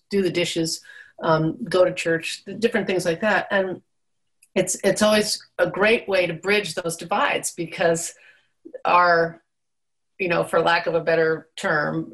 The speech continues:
uh, you know, our hippie redneck thing, well, you have a hippie who's taking care of a redneck, and they just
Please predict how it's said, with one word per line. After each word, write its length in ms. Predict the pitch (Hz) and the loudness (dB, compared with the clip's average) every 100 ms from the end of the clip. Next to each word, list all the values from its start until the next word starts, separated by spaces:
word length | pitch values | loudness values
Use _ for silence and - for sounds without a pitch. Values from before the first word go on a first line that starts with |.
| - | -2
uh, 40 | |
you 120 | 170 | 0
know, 100 | 170 170 | 2 4
our 120 | 175 | 4
hippie 400 | 226 214 185 170 | 2 -2 -6 0
redneck 480 | 190 202 185 165 - | 2 2 0 -2 -2
thing, 360 | 170 165 165 165 | 0 0 0 0
well, 400 | 170 170 170 - | 2 4 2 -4
you 180 | 180 180 | -6 -2
have 200 | 180 185 | 0 2
a 40 | 175 | 2
hippie 440 | 226 180 175 170 | 0 -2 -6 -4
who's 340 | 170 165 165 - _ - | -4 -4 -6 -18 _ -2
taking 260 | 208 196 | 0 0
care 200 | 196 208 | 0 0
of 60 | 185 | 2
a 40 | |
redneck, 520 | 175 208 196 165 165 - - 190 | 2 0 0 0 0 -4 -12 -6
and 180 | 185 | -2
they 280 | 180 180 175 - | 0 -2 -4 -2
just 240 | 202 - | 0 0